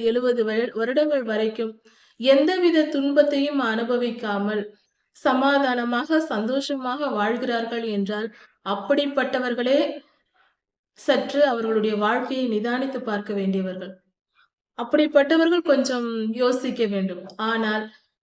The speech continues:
"நான் பிறந்தது முதல் எனக்கு கஷ்டம்தான், எனக்கு பாடுகள் தான், நான் மிகவும் கஷ்டப்படுகிறேன்" என்று யாராவது நினைத்தால், கண்டிப்பாக அப்படிப்பட்டவர்கள் தைரியமா இருங்கள். கர்த்தர் உங்களை குறித்திருக்கிறார் என்பதே உண்மை,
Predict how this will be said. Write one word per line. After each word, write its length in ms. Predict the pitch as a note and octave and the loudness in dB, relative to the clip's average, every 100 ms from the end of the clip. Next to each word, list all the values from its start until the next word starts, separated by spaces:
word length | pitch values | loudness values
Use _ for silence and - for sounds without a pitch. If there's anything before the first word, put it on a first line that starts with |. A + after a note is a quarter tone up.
| - | -6
"நான் 200 | A3+ A3 | -4 -2
பிறந்தது 520 | A#3 A#3 B3+ C4+ C4+ C4+ | -2 0 2 2 2 0
முதல் 320 | B3+ B3+ C4+ C4+ | -2 0 2 2
எனக்கு 240 | A3+ A3 | -2 -4
கஷ்டம்தான், 760 | G#3+ G#3 - A#3+ A3 G#3 G#3 G#3 | -4 -4 -4 -6 -4 -2 -2 -4
எனக்கு 320 | A3+ A#3 A3+ A3+ | -4 -8 -6 -8
பாடுகள் 540 | A3+ A3+ B3 C4 B3+ A3 | -4 -2 0 0 0 -2
தான், 240 | G#3+ G#3+ G#3 _ _ _ _ A#3 | -4 -6 -10 _ _ _ _ -4
நான் 160 | A3+ | -2
மிகவும் 420 | A#3 B3 C#4+ D#4 D#4 | -2 0 2 2 0
கஷ்டப்படுகிறேன்" 840 | C4 C4 C4 B3+ A#3+ A#3 A#3 A3+ A3+ | -2 -4 -6 -2 -2 0 -2 -4 -4
என்று 320 | A3 G3+ G#3+ | -4 -4 -4
யாராவது 520 | G#3 G3+ G#3 A3 A3 | -2 -2 -4 -2 -2
நினைத்தால், 540 | G#3+ G3 G3 G3 F#3 F#3 - _ _ _ _ | -2 -2 -4 -4 -6 -6 -14 _ _ _ _
கண்டிப்பாக 760 | - A#3+ C#4 D#4+ - A3 A3 A3 | -6 -2 0 0 2 0 0 0
அப்படிப்பட்டவர்கள் 920 | G#3 G#3+ C4+ C4+ A#3 G#3+ G#3+ G#3 G#3 A3 - _ _ _ - | 0 0 -2 -2 -2 -2 -2 -2 -2 -4 -10 _ _ _ -8
தைரியமா 560 | G#3 B3 D4+ D4+ C#4+ C4+ | 0 2 4 4 4 0
இருங்கள். 420 | A#3 A3 G#3 G#3+ A3 | 0 0 0 -4 -4
கர்த்தர் 380 | A3+ G#3+ B3+ B3 | -4 -4 -4 -4
உங்களை 260 | A3 G#3+ | -2 -2
குறித்திருக்கிறார் 920 | G#3 A3+ B3+ B3 B3+ B3 A#3 - A#3 | 0 -2 -2 -6 -8 -6 -8 -6 -4
என்பதே 320 | G#3+ G3+ G3 G#3+ | -2 -2 -2 -2
உண்மை, 420 | G3+ G#3 G#3+ A3 | -2 -2 -2 -2